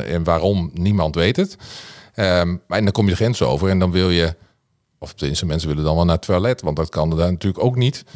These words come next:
Eh, en dan is het eerste restaurantje waar je dan terechtkomt, zeg maar, of tenminste, het was niet eens echt een restaurant. Er staat een heel groot bord naast met een, eh,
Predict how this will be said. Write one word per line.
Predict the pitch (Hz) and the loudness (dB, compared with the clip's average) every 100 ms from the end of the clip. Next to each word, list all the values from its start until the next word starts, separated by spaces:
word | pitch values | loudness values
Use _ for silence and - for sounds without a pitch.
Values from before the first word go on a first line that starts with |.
| - _ _ | -20 _ _
Eh, | 92 85 85 | 0 2 2
en | 95 | 2
dan | 92 90 | 0 0
is | 90 | -4
het | 95 | -2
eerste | 104 113 - 95 85 - - _ | 0 0 2 2 0 -4 -20 _
restaurantje | 87 98 98 95 107 95 | -2 -2 0 0 0 0
waar | 85 85 | 2 2
je | 82 | 2
dan | 85 82 | -2 -2
terechtkomt, | 92 107 - 117 135 | 0 0 0 -2 0
zeg | 117 104 | 0 0
maar, | 101 | 0
of | 110 | 0
tenminste, | - 76 78 | -2 -8 -4
het | 87 80 | -4 -4
was | 82 82 | -6 -6
niet | 85 | -4
eens | 82 | -2
echt | 82 76 | -4 -4
een | 85 | -2
restaurant. | 78 - 76 92 | -4 -4 -4 -2
Er | 101 | -4
staat | 76 90 | 0 0
een | 92 | 2
heel | 90 | 0
groot | 127 90 78 | 0 0 -2
bord | 92 110 | -4 -4
naast | 110 123 170 - _ - _ _ | -2 0 -2 -4 _ -20 _ _
met | 117 107 | -4 0
een, | 101 92 | 2 2
eh, | 90 82 82 | 4 4 2